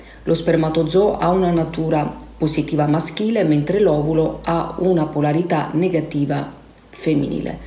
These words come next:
Dopo la nascita, eh, dell'uomo, i due poli saranno nutriti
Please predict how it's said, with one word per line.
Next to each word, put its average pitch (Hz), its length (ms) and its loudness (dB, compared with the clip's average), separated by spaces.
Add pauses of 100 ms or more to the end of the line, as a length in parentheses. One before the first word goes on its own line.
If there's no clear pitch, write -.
(440)
Dopo 214 340 2
la 170 140 6
nascita, 226 1080 0
eh, - 320 0
dell'uomo, 165 720 2
i 151 120 -4
due 196 200 4
poli 151 500 2
saranno 156 680 2
nutriti 156 920 0